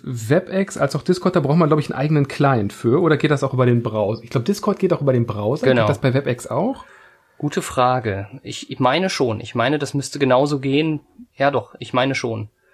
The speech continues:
Speaker 2: Ich hab tatsächlich selber direkt immer diese Clients runtergeladen, bis ich gehört hab, dass das
Speaker 1: Mhm.
Speaker 2: bei Zoom keine gute Idee ist. Dann hab ich auch immer versucht, eher so auf die Webclients zu gehen, aber bei WebEx hab ich nur einen Client. Aber ich meine, es geht auch
Speaker 1: Okay.
Speaker 2: direkt im Browser.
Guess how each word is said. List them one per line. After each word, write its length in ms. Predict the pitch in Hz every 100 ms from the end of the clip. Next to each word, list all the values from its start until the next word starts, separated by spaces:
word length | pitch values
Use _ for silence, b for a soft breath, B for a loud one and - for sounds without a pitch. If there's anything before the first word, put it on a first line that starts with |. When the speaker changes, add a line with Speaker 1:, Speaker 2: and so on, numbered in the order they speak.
| _ _ _ _ -
Speaker 2:
Ich 160 | 139
hab 120 | 160
tatsächlich 360 | - 165 151 151
selber 280 | 135 185 170
direkt 260 | 151 160
immer 160 | - 156
diese 200 | 143 135
Clients 440 | - 131 117 107
runtergeladen, 760 | 113 110 110 110 107 113 160 147
bis 180 | 120 -
ich 100 | -
gehört 300 | 127 131 156
hab, 100 | -
dass 140 | 127
das 140 | 135 117
Speaker 1:
Mhm. 40 |
Speaker 2:
bei 100 | 131
Zoom 280 | 127 151 180
keine 260 | 156 143
gute 300 | 131 147 139
Idee 320 | 120 113 123 202
ist. 180 | 202
Dann 100 | 131 127
hab 100 | 127
ich 120 | 117
auch 140 | -
immer 160 | 135 151
versucht, 400 | 147 131 156 -
eher 260 | - 156 147
so 120 | 135
auf 140 | 131
die 180 | - 123
Webclients 520 | 123 - 151 151 151
zu 100 | -
gehen, 180 | 139 139
aber 180 | - 123
bei 180 | 120 113
WebEx 580 | - - - - - _ _ _ _ -
hab 220 | 127 -
ich 180 | 131 -
nur 180 | 131
einen 240 | 127 123 120
Client. 800 | - 104 107 107 104 - - -
Aber 140 | 120
ich 120 | - 135
meine, 240 | 143 147
es 100 | -
geht 180 | 123 117
auch 40 | 117
Speaker 1:
Okay. 100 | 104
Speaker 2:
direkt 280 | 113 110
im 100 | -
Browser. 460 | 110 113 98 104 -